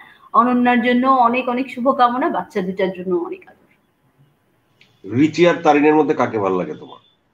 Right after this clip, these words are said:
Speaker 1: কার, কার?
Speaker 2: রিচি আর তারিন, দুইজনের মধ্যে কাকে ভালো লাগে? তোমার
Speaker 1: অভিনয়?
Speaker 2: সময়কার অভিনেত্রী। অভিনয়।
Speaker 1: অভিনয়?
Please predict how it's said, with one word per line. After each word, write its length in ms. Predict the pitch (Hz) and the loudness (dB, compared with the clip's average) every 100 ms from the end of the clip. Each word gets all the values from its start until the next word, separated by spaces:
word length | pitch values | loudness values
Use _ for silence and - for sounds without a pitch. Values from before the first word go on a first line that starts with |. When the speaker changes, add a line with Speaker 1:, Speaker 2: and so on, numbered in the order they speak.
| _ _ _ _ _ _ _ _ _ | _ _ _ _ _ _ _ _ _
Speaker 1:
কার, 180 | 220 214 226 | -2 -2 -2
কার? 160 | 277 359 - _ _ _ _ _ _ _ _ _ - 98 | -6 -6 -10 _ _ _ _ _ _ _ _ _ -10 -4
Speaker 2:
রিচি 360 | 123 117 131 | -4 0 0
আর 60 | 120 | 0
তারিন, 460 | - 110 107 117 139 _ _ _ - | -2 -4 -4 -8 -12 _ _ _ -8
দুইজনের 320 | 113 110 117 | -4 -2 0
মধ্যে 180 | 127 127 | 0 -2
কাকে 260 | - 104 104 | -2 -4 -6
ভালো 280 | 87 85 76 | -10 -10 -12
লাগে? 180 | - _ _ _ _ _ _ _ _ _ - _ _ _ _ _ _ - | -16 _ _ _ _ _ _ _ _ _ -20 _ _ _ _ _ _ -4
তোমার 200 | - - | 0 2
Speaker 1:
অভিনয়? 240 | 226 285 370 | 4 6 6
Speaker 2:
সময়কার 260 | 285 120 | 6 2
অভিনেত্রী। 1300 | 104 90 90 87 _ _ _ _ _ _ _ _ - | 0 -4 -8 -10 _ _ _ _ _ _ _ _ -4
অভিনয়। 260 | 131 123 254 | 0 2 4
Speaker 1:
অভিনয়? 480 | 339 370 339 - | 6 6 2 -2